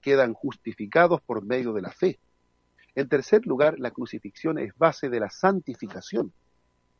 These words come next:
que es nuestra posición en Cristo, en un, en el Cristo Santo. ¿Ya? Eh,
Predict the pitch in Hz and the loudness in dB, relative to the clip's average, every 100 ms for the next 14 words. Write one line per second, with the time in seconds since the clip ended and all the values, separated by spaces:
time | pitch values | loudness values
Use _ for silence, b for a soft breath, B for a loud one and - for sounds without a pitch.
0 | - - 165 156 151 - 123 - 127 - | -6 0 0 0 -2 -2 -2 -2 -4 -6
1 | - 170 170 170 113 107 - 196 - - | -6 0 0 0 -4 -4 -2 -2 -2 -8
2 | 196 226 _ _ _ _ _ 110 113 104 | -8 -8 _ _ _ _ _ -2 -2 -2
3 | - 113 113 113 104 - 170 - - 254 | -4 -4 -4 -6 -6 -4 -4 -6 2 4
4 | 247 - - - _ _ b b b - | 4 0 -18 -20 _ _ b b b 2
5 | 143 175 - 127 123 113 | 4 4 0 -2 0 -2